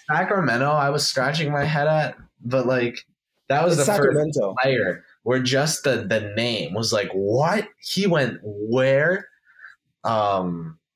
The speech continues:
Speaker 1: I got Davion going that high. It just to Sacramento was really weird. Like, it makes me
Speaker 2: And
Speaker 1: think they're gonna trade De'Aaron Fox for Ben Simmons, which is like, why the hell would you do that?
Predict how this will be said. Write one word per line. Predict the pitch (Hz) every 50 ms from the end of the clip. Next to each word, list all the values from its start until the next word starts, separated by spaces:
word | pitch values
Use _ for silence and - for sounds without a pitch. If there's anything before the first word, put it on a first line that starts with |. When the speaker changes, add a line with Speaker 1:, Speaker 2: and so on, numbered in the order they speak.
| -
Speaker 1:
I | 104 117 127
got | 131 131 131 135 139 135 117
Davion | 131 117 117 113 107 98 90 87 90 90
going | 95 95 92 90 87 85
that | 80 80 78
high. | - 85 85 82 76
It | 73 82
just | 80 - 90 - - -
to | - - 107 104
Sacramento | 92 - 101 92 90 - 90 85 87 87 90 98 98 95
was | 90 80 78
really | 87 90 87 82
weird. | 82 82 80 76 71 - _ _ - - - _ _ _ _ _ - _ _ _ _ _ _ _ _ _ _ _ _ _ _ _ _ _ _ _ _ _ _ _ _ _ _ _ _ _ _ _ _ _ - - -
Like, | 113 117
it | 131 139 147
makes | - 147 156 156
me | 156
Speaker 2:
And | 156 156 -
Speaker 1:
think | - 127 127
they're | 131 123
gonna | 117 120 117 113
trade | - - 120 113 113 110
De'Aaron | 107 101 101 104 107 110 110 107
Fox | - - 98 98 104 110 - -
for | - 107 92
Ben | 87 95 92 95 95
Simmons, | 90 - 92 90 90 98 104 110 101
which | 95 87 -
is | 90 90
like, | 95 87
why | 87 87 87 92
the | 92 101
hell | 95 - - 95 95
would | 95 92 87
you | 85 85
do | 78 90 90
that? | 87 - 78 73 71